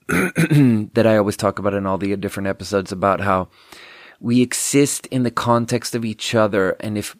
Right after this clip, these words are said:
we need the healthy way, the healthy thing to live your life is to exist on someone else's time. Like, if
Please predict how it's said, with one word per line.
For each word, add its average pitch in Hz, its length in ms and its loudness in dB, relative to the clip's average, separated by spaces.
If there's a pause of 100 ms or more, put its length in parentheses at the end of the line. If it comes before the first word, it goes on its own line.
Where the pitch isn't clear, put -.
(100)
we 117 120 -2
need 123 400 0 (300)
the 117 100 0
healthy 131 440 0
way, 131 340 0
the 117 140 0
healthy 139 360 2
thing 120 320 -2
to 120 100 -4
live 113 220 0
your 110 100 2
life 104 240 2
is 104 120 -12
to 107 120 -6
exist - 600 -4 (360)
on 123 260 4
someone 120 320 2
else's 117 400 0
time. 143 580 0 (1300)
Like, - 460 -2 (1800)
if - 380 -2